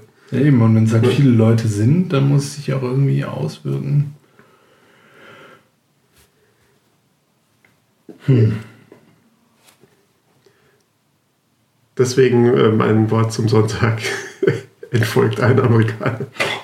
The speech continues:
Speaker 1: Ja, nee, also da würden mir, glaub ich, zu viele Sachen fehlen. Also auch interessante Sachen einfach.
Speaker 2: Ja.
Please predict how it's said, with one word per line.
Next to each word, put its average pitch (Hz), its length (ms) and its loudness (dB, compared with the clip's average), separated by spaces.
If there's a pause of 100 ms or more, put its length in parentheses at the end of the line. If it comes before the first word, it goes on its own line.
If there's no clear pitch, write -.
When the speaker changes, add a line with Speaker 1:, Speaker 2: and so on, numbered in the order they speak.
(1500)
Speaker 1:
Ja, 127 480 2
nee, 139 440 4 (240)
also 131 220 2
da 143 160 2
würden 151 160 4
mir, 143 80 4
glaub 131 180 4
ich, 127 100 0
zu 123 140 -8
viele 120 220 0
Sachen 117 280 2
fehlen. 123 560 2 (2500)
Also 120 200 2
auch 117 160 -2
interessante 127 480 0
Sachen 113 300 4
einfach. 113 280 2
Speaker 2:
Ja. 113 160 0